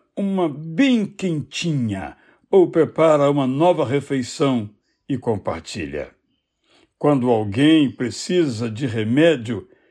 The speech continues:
se não tiver um válido, você adquire um e distribui. Quando alguém carece de calçado,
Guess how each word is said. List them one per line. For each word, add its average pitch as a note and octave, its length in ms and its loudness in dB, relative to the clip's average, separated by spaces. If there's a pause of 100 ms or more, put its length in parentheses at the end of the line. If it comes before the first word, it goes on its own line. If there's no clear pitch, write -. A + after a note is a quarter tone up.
(160)
se - 160 -8
não A#3+ 100 4
tiver E3 360 2
um C#3 120 0
válido, C3 680 0 (280)
você D3+ 260 -4
adquire F#3 640 -2
um A#3 320 2 (260)
e D#3+ 80 -6
distribui. G2 920 -4 (840)
Quando C#3 280 2
alguém C3+ 600 4
carece D3 680 0
de B2 200 -6
calçado, A#2 960 -2